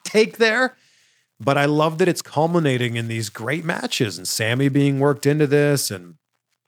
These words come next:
the match with Cody at WrestleMania thirty-nine being worked into the Bloodline storyline. So I think that, of course, Jey has a chance and it's gonna be an amazing match, but I don't think that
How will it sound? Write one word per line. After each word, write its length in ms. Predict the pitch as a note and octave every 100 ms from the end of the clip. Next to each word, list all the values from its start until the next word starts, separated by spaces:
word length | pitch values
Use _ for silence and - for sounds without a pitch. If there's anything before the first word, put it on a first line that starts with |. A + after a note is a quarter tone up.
| _
the 120 | - G#2
match 300 | A#2 A#2 -
with 160 | -
Cody 380 | - D3+ E3 E3
at 60 | D3
WrestleMania 540 | A2+ - A#2+ A#2 A2+
thirty-nine 560 | A#2+ A#2 A#2 C#3 D3+ D3
being 180 | D3+
worked 220 | C#3+ C#3+ D3+
into 120 | C3+
the 100 | B2
Bloodline 440 | A#2 C3+ C#3 C#3
storyline. 640 | B2 C#3+ C#3 C#3 C#3 C#3 B2+ _ _ _ _ _ _ -
So 500 | - E3 D3+ C#3+ - _ -
I 140 | C#3+
think 340 | C#3 G3 G3 -
that, 120 | F3+
of 120 | D#3
course, 340 | - F#3 D#3
Jey 280 | - C3+ C#3+
has 160 | C3 B2
a 60 |
chance 480 | A2+ - D3+ F3 E3+
and 80 | A#2
it's 100 | G#2+
gonna 140 | A#2+
be 120 | G#2+ A2
an 200 | G#2+ A2+ -
amazing 480 | A2+ A#2 B2 A#2+
match, 320 | A#2 B2+ C3 -
but 80 |
I 80 | F#2+
don't 160 | F#2+ F2
think 260 | F#2 E2+
that 160 | - F2